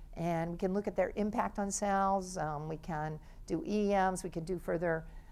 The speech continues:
assessments. So cell culture and isolation is still important. Um, but more and more, we've turned to molecular biology tools. Now, the unique thing about viruses is that we need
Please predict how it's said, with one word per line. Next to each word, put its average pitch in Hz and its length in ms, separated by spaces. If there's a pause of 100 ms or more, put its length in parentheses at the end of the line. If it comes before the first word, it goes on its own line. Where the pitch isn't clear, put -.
(100)
assessments. 214 600
So 175 180
cell 220 240
culture 226 380
and 202 100
isolation 185 580
is 180 100
still 170 260
important. 240 560 (500)
Um, 233 380
but 294 240
more 370 220
and 403 100
more, 359 200
we've 277 200
turned 269 240
to 262 40
molecular 214 460
biology 208 600
tools. 147 460 (1040)
Now, 277 240
the 247 160
unique 285 360
thing 285 180
about 226 280
viruses 262 640
is 196 220
that 202 380
we 311 220
need 247 400